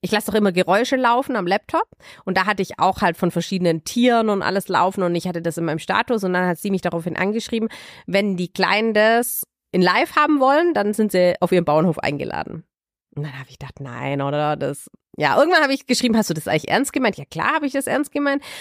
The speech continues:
Dann haben wir ein Datum ausgemacht. Dann hab ich die Mäuse morgens eingepackt.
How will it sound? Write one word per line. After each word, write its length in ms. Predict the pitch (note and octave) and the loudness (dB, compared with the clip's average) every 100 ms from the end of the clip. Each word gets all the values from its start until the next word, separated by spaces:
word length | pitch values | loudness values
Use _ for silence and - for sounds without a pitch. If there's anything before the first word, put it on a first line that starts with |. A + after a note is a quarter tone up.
| - | -8
Dann 120 | - | -2
haben 100 | G#3 | 2
wir 100 | F3 | 2
ein 40 | D#3 | 2
Datum 380 | F#3+ G4 F4+ - | 0 0 -2 0
ausgemacht. 680 | D4 D#4 - C#4+ D4+ A4 - - - _ _ - | 0 -2 -2 -2 -2 -4 -14 -20 -20 _ _ -2
Dann 260 | F3 F3 - _ _ - | 0 0 -4 _ _ -4
hab 120 | F3+ E3+ | 0 0
ich 120 | - | -2
die 120 | E3+ | 0
Mäuse 340 | E3 E3 C#3+ - | 2 2 0 0
morgens 280 | E3+ E3 F3 | 0 0 0
eingepackt. 800 | A#3 D#4 D4+ E4+ C5 - - | 0 0 0 0 -2 -4 -20